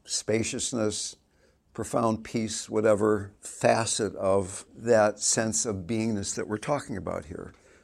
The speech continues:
So the person has died, they die into the light, and they have this remarkable advantage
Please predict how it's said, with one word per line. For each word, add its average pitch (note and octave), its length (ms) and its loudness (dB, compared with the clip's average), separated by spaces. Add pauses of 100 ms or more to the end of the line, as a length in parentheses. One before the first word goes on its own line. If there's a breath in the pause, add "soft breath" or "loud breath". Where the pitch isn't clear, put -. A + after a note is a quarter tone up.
So C3 280 0
the A#2+ 120 -2
person G3+ 460 0
has D#3 160 0
died, A#2+ 520 4 (560 soft breath)
they A#2+ 160 2
die C3+ 300 8
into E3+ 260 0
the C#3+ 120 4
light, B2 460 6 (380 soft breath)
and B2+ 100 -4
they C3 80 0
have C3 160 0
this B2+ 200 -2
remarkable D3+ 720 4
advantage A2+ 840 0